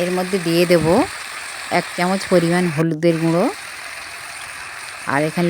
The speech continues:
লঙ্কা গুঁড়ো দিচ্ছি হাফ চামচের একটু কম, আর দিয়ে দিচ্ছি এক চামচ আদা বাটা। যেহেতু নিরামিষ তরকারি, ওই জন্য লঙ্কাটা একটু কম করে দিলাম,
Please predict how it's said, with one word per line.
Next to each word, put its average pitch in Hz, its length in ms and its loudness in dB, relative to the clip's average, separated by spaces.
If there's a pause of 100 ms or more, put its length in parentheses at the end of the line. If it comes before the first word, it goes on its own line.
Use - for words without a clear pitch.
লঙ্কা 156 280 2
গুঁড়ো 180 240 2
দিচ্ছি - 280 0 (160)
হাফ 175 180 0 (100)
চামচের 175 460 -4
একটু - 180 -14 (100)
কম, 165 180 -2 (680)
আর - 140 -8
দিয়ে 156 180 0
দিচ্ছি - 280 -4 (120)
এক 143 80 -6 (100)
চামচ 196 260 -4 (120)
আদা 156 240 2
বাটা। 123 280 -6 (1200)
যেহেতু 208 260 2 (100)
নিরামিষ 196 320 2 (100)
তরকারি, 190 400 0 (640)
ওই - 80 -6
জন্য 175 200 -2
লঙ্কাটা 165 320 -4
একটু 175 180 -8
কম 165 120 0 (120)
করে 170 200 0
দিলাম, 165 200 -4